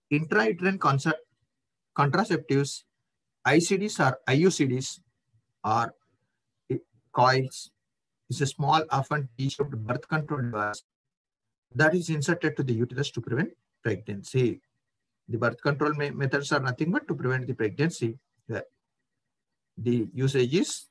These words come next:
done, children. I U Ds are one of the, one form of long-acting reversible birth control. I U D means intrauterine device, children.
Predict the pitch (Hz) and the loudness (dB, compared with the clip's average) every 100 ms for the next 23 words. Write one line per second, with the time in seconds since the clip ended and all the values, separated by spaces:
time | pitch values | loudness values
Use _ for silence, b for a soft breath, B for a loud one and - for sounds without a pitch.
0 | _ _ _ _ 101 110 113 131 131 202 | _ _ _ _ -6 -6 -4 -6 -6 -8
1 | - 127 147 202 349 339 160 131 123 147 | -4 2 4 6 4 4 4 4 2 0
2 | 135 123 - _ _ _ _ _ - 139 | 0 -6 -6 _ _ _ _ _ 0 2
3 | 170 180 151 147 - _ _ _ _ _ | 4 2 2 0 -10 _ _ _ _ _
4 | - 131 - _ _ 131 135 147 175 175 | 0 0 0 _ _ 2 4 4 4 0
5 | 165 _ _ 127 135 - 147 139 120 120 | -6 _ _ 2 2 0 -2 0 0 0
6 | 131 143 123 120 101 117 - - 107 - | -2 -2 -2 -2 -2 -4 -6 -10 -8 -10
7 | - - _ _ _ _ _ _ _ _ | -12 -14 _ _ _ _ _ _ _ _
8 | _ _ _ _ - 117 135 143 160 320 | _ _ _ _ -4 2 4 4 2 0
9 | - - _ _ _ _ - 117 113 127 | -4 -12 _ _ _ _ -10 -8 -2 2
10 | 123 127 147 160 143 139 135 156 160 | 2 2 0 2 0 0 0 0 0